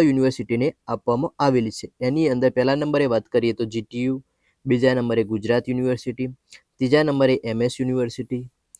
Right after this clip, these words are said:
ચોથા નંબરે વીર નર્મદ દક્ષિણ ગુજરાત યુનિવર્સિટી, પાંચમા નંબરે એચ એન જી યુ અને છઠ્ઠા નંબરે બાબા સાહેબ આંબેડકર ઓપન યુનિવર્સિટી. તો દરેકની અંદર આપણે ઓનલાઈન જ અરજી કરવાની હોય છે, પરંતુ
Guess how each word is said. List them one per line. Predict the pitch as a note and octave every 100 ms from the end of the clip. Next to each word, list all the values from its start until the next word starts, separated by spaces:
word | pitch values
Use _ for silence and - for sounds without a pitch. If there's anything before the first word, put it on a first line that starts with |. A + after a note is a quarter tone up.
| - _
ચોથા | C3 B2 D#3 D#3
નંબરે | C#3 B2+ B2
વીર | A2+ C3
નર્મદ | C3+ B2+ A#2 B2
દક્ષિણ | A#2 - - B2
ગુજરાત | B2 A#2+ B2+ B2+
યુનિવર્સિટી, | B2+ B2+ B2+ - - B2+ B2 _ _ -
પાંચમા | B2+ C3 D#3 E3
નંબરે | D3 B2 A#2 A2+
એચ | A#2 A2+
એન | D3 D3
જી | C#3 D3+
યુ | D3 -
અને | A2+ A2+
છઠ્ઠા | - C#3 - D#3
નંબરે | C#3+ A2+ A2 A2 B2+ _ _ _
બાબા | A#2+ B2 C#3+
સાહેબ | D3 D3 D3
આંબેડકર | A2 G2+ G#2+ G#2+ B2 D3+ - -
ઓપન | A2+ - G#2+
યુનિવર્સિટી. | G2+ F#2+ G2 - _ - _ _ _
તો | C3+
દરેકની | C3 C3+ E3+ F#3 F#3+
અંદર | C3+ B2+ B2
આપણે | A2 - - A2+ C#3+ -
ઓનલાઈન | C3+ C#3+ D3+ E3 F3
જ | A#2+
અરજી | B2+ B2 B2+
કરવાની | A#2 A2+ A#2 G#2+
હોય | G#2+ G#2
છે, | A2+ G#2 _ _ _
પરંતુ | C3 E3 E3+ C#3